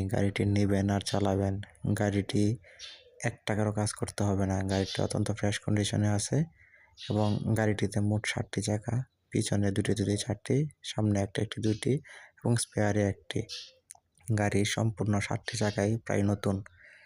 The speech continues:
কিছুদিন আগে গাড়ির চাকাগুলো পরিবর্তন করা হয়েছে। এই গাড়িটি জ্বালানিতে পেয়ে যাবেন গ্যাসের ব্যবহার। গ্যাসের মাধ্যমে এই গাড়িটি চালানো যায়। এই গাড়িটি গ্যাসের মাধ্যমে চালানোর ফলে খুবই স্বল্প খরচে অ-, অতিরিক্ত রাস্তা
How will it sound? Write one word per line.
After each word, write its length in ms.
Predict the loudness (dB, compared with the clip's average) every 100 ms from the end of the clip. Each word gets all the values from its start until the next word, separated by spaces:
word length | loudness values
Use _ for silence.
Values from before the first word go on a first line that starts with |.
| -20 _
কিছুদিন 380 | -4 2 2 2
আগে 160 | 2 2
গাড়ির 260 | 2 2 0
চাকাগুলো 400 | 0 0 0 0
পরিবর্তন 440 | 2 2 2 0
করা 200 | 0 0 2
হয়েছে। 380 | 0 0 -2 -6 -6 -16 -20 _ _ _ _ _ -2
এই 140 | 2 4
গাড়িটি 280 | 4 2 2
জ্বালানিতে 440 | 2 2 2 0 0
পেয়ে 200 | 2 4
যাবেন 260 | 4 4 2
গ্যাসের 380 | 2 0 2 2
ব্যবহার। 400 | 2 0 -2 -2 -2
গ্যাসের 360 | 0 0 2 2
মাধ্যমে 340 | 2 2 2
এই 80 | 2
গাড়িটি 360 | 2 0 0 0 0 -2 -20 -20 _ -4
চালানো 420 | 0 2 4 2
যায়। 260 | 2 0 0 -4 -2
এই 80 | 0
গাড়িটি 300 | 2 0 0 0
গ্যাসের 300 | 2 2 0
মাধ্যমে 280 | 2 0
চালানোর 400 | 0 -2 0 0 -2
ফলে 220 | 0 2 0 -2 -14 -20 _ -2
খুবই 180 | 0
স্বল্প 360 | 0 0 0 2 0
খরচে 460 | 2 2 0 -2 -2 -2 -6 -4
অ-, 280 | 0 0 0
অতিরিক্ত 540 | 0 0 0 0 0 0
রাস্তা 420 | 0 0 -2 -4